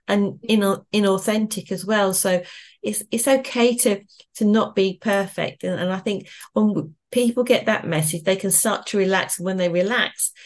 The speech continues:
Speaker 2: Mm-hmm.
Speaker 1: their, their, their talk flows because they're not in their heads. They're, like, you know, they're, they're relaxed in their body so they can think properly and, and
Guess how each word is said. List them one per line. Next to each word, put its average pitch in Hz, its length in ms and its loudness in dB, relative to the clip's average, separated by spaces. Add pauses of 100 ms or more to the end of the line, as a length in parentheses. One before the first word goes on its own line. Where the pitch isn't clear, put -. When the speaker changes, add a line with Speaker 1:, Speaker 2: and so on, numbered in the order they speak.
(180)
Speaker 2:
Mm-hmm. 208 80 -6
Speaker 1:
their, 202 180 4 (240)
their, 196 220 2 (120)
their 202 180 2
talk - 440 -2
flows 170 540 2
because 196 340 -4
they're 202 140 0
not 196 260 -2 (400)
in 202 160 2
their 196 160 0
heads. 202 340 -2
They're, 175 220 2
like, - 280 -6
you 175 120 -8
know, 165 160 2
they're, 175 220 0 (140)
they're 180 120 -4
relaxed 196 420 0
in 190 60 -8
their 185 160 -2
body 185 260 -4
so 185 160 -4
they 180 140 -2
can 185 320 -8
think 208 260 -4
properly 175 500 0
and, - 140 -4
and 180 240 -4